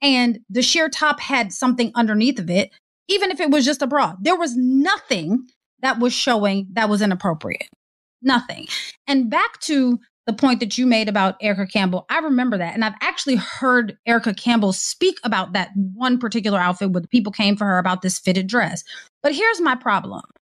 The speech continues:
Y'all wanna sit here dressing like Big Mama and them, and you wonder why you sitting in the church and you don't have a husband,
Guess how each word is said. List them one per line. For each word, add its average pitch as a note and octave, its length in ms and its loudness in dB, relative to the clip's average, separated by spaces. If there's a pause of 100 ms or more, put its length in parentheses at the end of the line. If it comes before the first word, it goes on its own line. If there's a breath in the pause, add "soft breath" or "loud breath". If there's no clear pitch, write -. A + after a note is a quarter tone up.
(160)
Y'all D4 220 0 (160)
wanna G4+ 160 -4
sit D#4+ 220 -2
here A3+ 420 2 (200 loud breath)
dressing B3+ 400 -2
like G#3+ 360 -2 (240 soft breath)
Big D4+ 240 -2
Mama A3 280 2
and F#3 100 0
them, E3 280 -2 (220 loud breath)
and B3 100 4
you A#3 120 2
wonder C#4 500 0
why A3 160 0
you G#3+ 140 0
sitting B3 260 0
in A3+ 120 4
the A3 60 -2
church G#3+ 280 -2
and G#3 100 -2
you F#3+ 60 0
don't C4+ 240 0
have C#4 160 2
a C#4 60 0
husband, G3+ 360 0